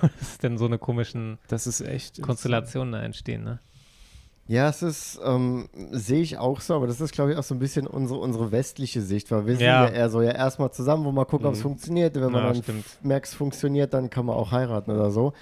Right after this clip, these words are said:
Speaker 1: Mhm.
Speaker 3: Ich, ich glaub, oh, ich versuche mich grad zu erinnern, ich glaub, ich habe mit einem Japaner drüber geredet und hab auch da auch eine andere Sichtweise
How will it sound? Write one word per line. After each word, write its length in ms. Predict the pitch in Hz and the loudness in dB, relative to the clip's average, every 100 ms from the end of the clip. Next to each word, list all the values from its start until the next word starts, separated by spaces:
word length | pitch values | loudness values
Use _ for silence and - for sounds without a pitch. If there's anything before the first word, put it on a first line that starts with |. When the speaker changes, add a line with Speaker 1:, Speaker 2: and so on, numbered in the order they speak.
| - - - - - - - - | -20 -20 -20 -20 -20 -20 -20 -12
Speaker 1:
Mhm. 460 | 113 107 107 104 101 | -6 -2 -2 -2 -4
Speaker 3:
Ich, 140 | 101 | -4
ich 140 | 98 - | -4 -4
glaub, 400 | 151 156 170 - | 2 4 4 2
oh, 120 | 117 | 2
ich 120 | 117 - | 2 4
versuche 220 | 131 143 | 2 2
mich 140 | 156 | 0
grad 180 | - 143 | 2 0
zu 100 | - | 2
erinnern, 160 | 143 131 | 2 2
ich 100 | - | 2
glaub, 100 | 135 | 0
ich 100 | - | 2
habe 120 | 151 | 2
mit 100 | 143 | 2
einem 140 | 139 | 2
Japaner 380 | 135 - 135 147 | 2 0 0 0
drüber 240 | 147 147 147 | 2 2 2
geredet 420 | 131 139 147 143 | 0 0 0 -2
und 260 | 131 131 123 - | -2 -4 -6 -4
hab 240 | 117 - | -4 -4
auch 160 | 104 135 | -6 -2
da 100 | 123 | -2
auch 180 | 135 - | -4 -4
eine 220 | 135 131 - - | -4 -4 -12 -6
andere 340 | 127 165 175 | -2 0 0
Sichtweise 840 | 117 120 - - 113 107 110 110 | 0 -2 -6 0 0 2 0 0